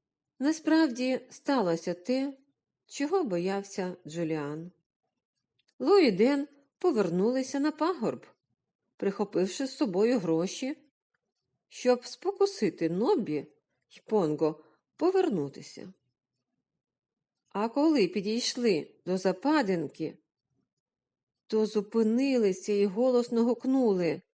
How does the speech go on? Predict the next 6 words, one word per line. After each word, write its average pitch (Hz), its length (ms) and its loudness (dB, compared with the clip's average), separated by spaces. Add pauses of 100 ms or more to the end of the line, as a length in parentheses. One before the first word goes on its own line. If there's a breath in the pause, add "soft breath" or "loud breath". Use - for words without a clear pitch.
(720 soft breath)
«Нобі, 240 840 4 (120)
Нобі, 233 840 8 (260)
ми 185 400 4
прийшли, 233 680 6
щоб 208 320 0
помиритися, 180 960 0